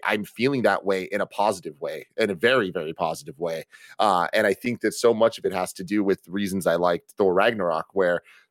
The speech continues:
Thor Ragnarok kind of rebooted the idea of Thor in so many ways, and, like, just the style and the learnings from the colors of Guardians and all that. This show is kind of able to take the learnings of everything that's come before it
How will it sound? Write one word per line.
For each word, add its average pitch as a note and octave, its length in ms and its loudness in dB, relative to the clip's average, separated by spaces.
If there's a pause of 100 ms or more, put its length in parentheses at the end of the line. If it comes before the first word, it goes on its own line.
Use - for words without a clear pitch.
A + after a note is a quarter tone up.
Thor A#2+ 460 6
Ragnarok G#2 400 2
kind G2 160 2
of E2 120 -4
rebooted G2 680 -4
the F#2+ 240 0
idea F#2 400 -2
of F2+ 120 -4
Thor F2+ 280 0
in F2 60 -6
so F2+ 160 -4
many F2 140 -8
ways, F2+ 380 -2
and, F2+ 80 -8
like, E2+ 180 -4
just - 200 -4
the G2 80 -4
style F#2 560 4
and F2 160 -2 (220)
the B2+ 80 6
learnings A#2+ 480 6
from G2 500 2
the G2 220 4
colors F#2+ 420 0
of F2+ 80 -8
Guardians F#2+ 460 0
and - 60 -6
all D#2+ 160 0
that. E2+ 240 -2 (360)
This C3 260 2
show C3 460 4
is - 120 -4
kind G#2+ 280 -2
of G2 260 -4
able G#2+ 280 -6
to F#2 180 -12 (320)
take A2+ 240 -2
the G#2 80 0
learnings G2 400 -2
of F2 160 -4 (140)
everything A2 440 -4
that's G2+ 160 -10
come G#2+ 180 0
before F#2 380 4
it B2 140 2